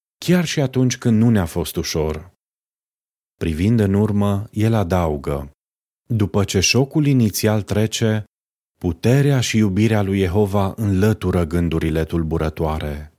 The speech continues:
Jehova te poate întări așa cum a întărit și pe mine.”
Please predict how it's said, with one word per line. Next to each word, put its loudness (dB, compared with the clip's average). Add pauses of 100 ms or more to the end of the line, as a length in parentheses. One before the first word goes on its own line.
(480)
Jehova 2
te -2
poate 0
întări 2 (260)
așa 0
cum 0
a 2
întărit 0
și 0
pe -2
mine.” -4